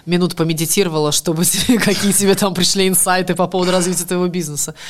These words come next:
Ну, то есть это было бы странно, но мне кажется, что как раз женская сила и сила женского лидерства заключается в том, что мы можем жонглировать вот этими, э, э,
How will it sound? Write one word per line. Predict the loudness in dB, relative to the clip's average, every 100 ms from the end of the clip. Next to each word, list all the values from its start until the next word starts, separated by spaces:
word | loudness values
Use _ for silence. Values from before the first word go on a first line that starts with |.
| -16 -6
Ну, |
то | -2
есть | -2
это | -2
было | -2 -2
бы | -2
странно, | -2 -2 -2
но | -6 -4
мне | -2
кажется, | 0 0 -2
что | -4 -4
как | -4
раз | 0 0
женская | -2 -4 -4
сила | -2 0 0
и | 0
сила | 0 -2
женского | -2 -2 -4 -4
лидерства | -4 -2 -4 -4
заключается | -8 -6 -4 -2 -2
в |
том, | -4
что | -6 -6
мы | -6 -6 -8 -14 -18 -12
можем | -4 -2 0 -2
жонглировать | -4 -2 0 0 -2 -4
вот | -6 -4
этими, | -2 -2 -4 -6 -6
э, | -6 -4 -4 -6 -10 -18 -20 -20 -20 -20
э, | -16 -14